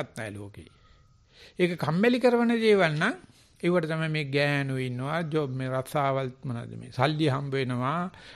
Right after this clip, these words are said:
ආස්වාද තියෙනවා, කටබඩ පුරවනවා කියන්නේ ඔක්කොම ඔය මැද තියෙන ගොරෝසු දේවල් අල්ලන ඒවා. අර කොන් දෙකට යන ඒවා ගැන උගන්වන එකක් නැහැ.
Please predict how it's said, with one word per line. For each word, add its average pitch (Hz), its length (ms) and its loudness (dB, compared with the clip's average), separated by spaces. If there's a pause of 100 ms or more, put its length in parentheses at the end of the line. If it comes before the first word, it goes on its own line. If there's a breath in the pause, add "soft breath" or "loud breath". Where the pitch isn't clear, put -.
(160 loud breath)
ආස්වාද 135 600 0
තියෙනවා, 131 760 -4
කටබඩ 147 460 -4
පුරවනවා 143 400 -2
කියන්නේ 190 240 -2
ඔක්කොම 190 400 0 (400 loud breath)
ඔය 165 160 0
මැද 160 300 0
තියෙන 196 260 2
ගොරෝසු 190 400 4
දේවල් 120 340 4
අල්ලන 92 280 -8
ඒවා. 87 260 -14 (300 loud breath)
අර 170 160 -2
කොන් 185 260 -2
දෙකට 202 260 2
යන 190 140 -2
ඒවා 185 160 -4
ගැන 170 160 -4
උගන්වන 147 320 -4
එකක් - 80 -14
නැහැ. - 480 -16